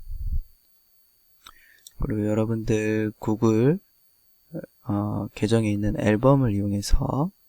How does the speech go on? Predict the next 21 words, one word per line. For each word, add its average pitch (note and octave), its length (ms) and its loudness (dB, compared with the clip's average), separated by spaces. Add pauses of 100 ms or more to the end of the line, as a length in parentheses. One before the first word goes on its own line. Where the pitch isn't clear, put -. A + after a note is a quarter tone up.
(100)
앨범에 A2 360 2
있는 G2+ 180 -2
사진이나 A#2+ 720 -2 (680)
구글 G#2+ 260 -6
드라이브에 A#2 520 4
있는 G2 240 0
사진 - 420 -2 (1200)
이용할 G#2 340 -4
수도 - 220 -12
있고요. B2+ 380 -2 (920)
여기에 A2+ 220 2
한 D3 160 0
가지 E3 220 2
더 - 160 -4
있는 G#2 220 0
게, A2 280 -2 (420)
역시 - 240 -6
구글은 A2 520 -6
검색 B2+ 560 0 (100)
사이트가 A#2+ 880 -4
확실해요. - 500 0